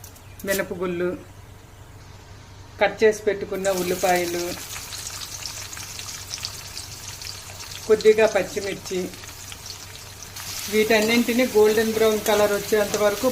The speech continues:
బాగా వేయించుకోవాలి. చూసారా, గోల్డెన్ బ్రౌన్ కలర్ వచ్చింది.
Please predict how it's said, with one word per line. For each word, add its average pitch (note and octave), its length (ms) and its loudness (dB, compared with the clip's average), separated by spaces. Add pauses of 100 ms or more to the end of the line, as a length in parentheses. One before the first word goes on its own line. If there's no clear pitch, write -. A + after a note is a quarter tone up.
బాగా G3+ 300 6
వేయించుకోవాలి. F3+ 840 -2 (1160)
చూసారా, A3+ 380 0
గోల్డెన్ G#3+ 340 4
బ్రౌన్ G3+ 300 2
కలర్ G3 260 2
వచ్చింది. G3 420 0